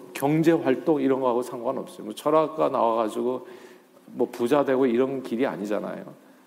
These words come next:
그러니까 삶의 실제적인 문제들에서는 답을 안 주는데, 뭔가는 거-, 하여튼 골똘해요. 예.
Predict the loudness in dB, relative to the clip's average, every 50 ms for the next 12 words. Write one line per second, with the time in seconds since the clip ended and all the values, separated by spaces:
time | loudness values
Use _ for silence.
0 | _ _ _ _ _ _ 2 4 4 4 2 2 0 -2 0 2 4 4 6 4
1 | 2 2 0 0 0 0 0 2 2 2 4 4 4 4 4 4 4 4 4 4
2 | 4 4 4 4 4 4 4 4 2 2 2 2 2 2 2 4 4 4 4 2
3 | 2 0 0 0 0 -2 0 0 0 2 4 4 4 4 2 2 0 0 0 0
4 | 0 0 -2 2 2 2 2 2 2 2 2 2 2 0 0 -2 -2 -4 -6 -10
5 | -14 -18 -20 -20 -12 -10 -10 -10